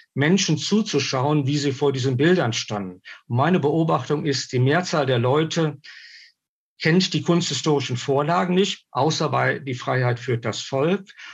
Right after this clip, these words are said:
und kann die Eingriffe gar nicht beurteilen. Die sagen nur, "Ach, wie schrecklich diese Angriffe auf den Gazastreifen." Aber ansonsten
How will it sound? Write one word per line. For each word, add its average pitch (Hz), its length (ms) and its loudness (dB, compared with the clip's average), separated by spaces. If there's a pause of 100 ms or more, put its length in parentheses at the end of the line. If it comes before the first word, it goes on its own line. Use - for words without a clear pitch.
(140)
und 131 220 -2
kann 165 240 2
die 143 160 -4
Eingriffe 147 640 2
gar 131 200 -2
nicht 139 180 -4
beurteilen. 113 600 -4
Die 127 60 -4
sagen 135 360 0
nur, 139 240 0
"Ach, 175 240 -2
wie 147 100 0
schrecklich 143 680 -2
diese 135 300 -4
Angriffe 131 500 -2
auf 123 160 -6
den 120 180 2
Gazastreifen." 113 960 -4 (240)
Aber 123 180 -2
ansonsten 139 920 0